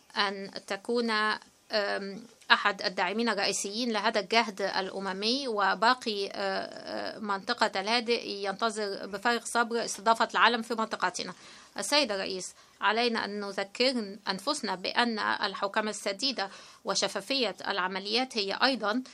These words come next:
آه، فضائل أساسية للمجتم-، للمنظمة الدولية بما في ذلك الأمم المتحدة.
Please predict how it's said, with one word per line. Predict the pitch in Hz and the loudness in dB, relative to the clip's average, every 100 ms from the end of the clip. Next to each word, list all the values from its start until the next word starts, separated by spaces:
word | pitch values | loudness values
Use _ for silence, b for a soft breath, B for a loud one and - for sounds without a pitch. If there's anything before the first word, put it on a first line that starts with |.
| B B B - _ _ _ - - | B B B -20 _ _ _ -20 -2
آه، | 220 202 196 190 - - _ _ _ - | 0 2 0 -2 -6 -20 _ _ _ -18
فضائل | - 214 202 269 196 196 - - | 0 4 6 6 4 0 -4 -6
أساسية | 214 214 190 269 269 202 185 - | -2 -2 -2 0 0 0 -2 -2
للمجتم-، | 202 196 196 190 214 208 - | -4 -4 -6 -4 -2 -2 -4
للمنظمة | 220 208 208 208 202 233 | -8 -6 -4 -4 0 0
الدولية | 220 208 226 | 2 2 0
بما | 214 196 | -2 -4
في | |
ذلك | 202 214 226 | -2 -2 -2
الأمم | 190 185 | -4 -4
المتحدة. | 202 233 269 170 - | -4 2 2 2 -8